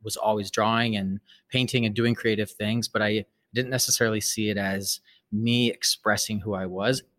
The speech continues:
Looking back, of course, it very much <laughs> was, you know, but I didn't understand that at the time. I, it was sort of just like a pastime. And I even remember joking with one, one of my closest childhood friends.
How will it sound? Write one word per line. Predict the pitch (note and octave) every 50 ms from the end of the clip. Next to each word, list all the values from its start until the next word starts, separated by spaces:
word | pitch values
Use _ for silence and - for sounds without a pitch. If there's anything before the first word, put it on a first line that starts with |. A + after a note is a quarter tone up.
| _ -
Looking | C#3+ B2+ B2+ B2 - A2+
back, | F#2+ F#2 F#2 A#2+ - B2+
of | A2+ -
course, | B2 A2+ A2+ A2 -
it | G#2 F#2+ F#2+
very | G#2+ G2+ F#2 F2
much | F#2+ F#2 - - -
<laughs> |
was, | B2 G#2+ B2+ D3 D#3 D3+ C#3+ - -
you | B2+ A#2+
know, | B2 B2 C3 C#3+ - - - - - - - - _
but | - C3
I | C#3+
didn't | E3 D#3 - C#3
understand | C3 A#2 - - - C3 C#3 C#3+ C3 G#2+
that | F#2+ F2+
at | F2+ _
the | - -
time. | - F#2 E2+ E2+ E2+ - -
I, | - B2 A#2+ A2
it | - C3+ A2+ - B2+
was | A#2 -
sort | - C3 B2+
of | A#2+
just | A2 A#2 - -
like | A#2 A2+ -
a | -
pastime. | - - A2+ C#3 - - - - - - - G2+ - - - _ _ _ _ _ _ _ _ -
And | A#2 A#2 A2+ A2+ A2+
I | G#2 A#2+
even | B2 B2 B2+
remember | B2 A#2+ A#2+ A#2 A2+ G#2+ A2
joking | - - A2 G#2+ - A#2+ A2
with | G#2 - -
one, | A#2 A2 A2 G#2+ -
one | A2 A2+
of | A2+ A2
my | G#2+ G#2+ G#2+ G#2 F#2+ _
closest | - - B2 A2 - - A2 -
childhood | - A2 G2+ G2+ G2 G#2+ F#2+
friends. | - - B2+ B2+ A#2 G#2+ G2+ G2 G2+ G2 -